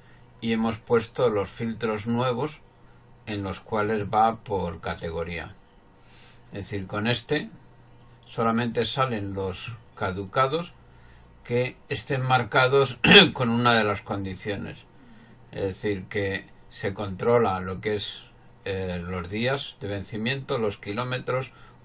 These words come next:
o las horas. Y tenemos un cartel también que nos avisa exactamente de qué es lo que hace este filtro. Con este filtro nos saldrían estos, es decir, que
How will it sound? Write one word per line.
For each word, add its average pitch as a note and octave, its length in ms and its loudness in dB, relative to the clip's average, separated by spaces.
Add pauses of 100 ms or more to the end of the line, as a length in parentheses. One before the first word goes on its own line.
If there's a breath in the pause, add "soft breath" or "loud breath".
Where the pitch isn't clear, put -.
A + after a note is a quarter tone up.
o G2+ 100 -6
las E2+ 260 -4
horas. F2 420 -6 (1300 loud breath)
Y G2+ 100 -8
tenemos G2 540 -6
un G#2 200 -4
cartel G2+ 480 -4
también G#2 360 -4
que A2+ 100 -6
nos F#2+ 220 -8
avisa F#2 580 -4
exactamente F#2+ 1000 -6 (500 loud breath)
de F2 200 -8
qué F#2+ 200 -4
es F2 60 -4
lo E2+ 200 -8
que E2+ 100 -4
hace F2 360 -6
este F2 440 -6
filtro. F2+ 480 -12 (1120 loud breath)
Con F#2 160 -8
este G2 260 -6
filtro A#2+ 560 -4 (100)
nos F#2+ 240 -8
saldrían F#2+ 520 -6
estos, A2+ 480 -8
es F#2 160 -6
decir, F#2 240 -10
que F#2 240 -6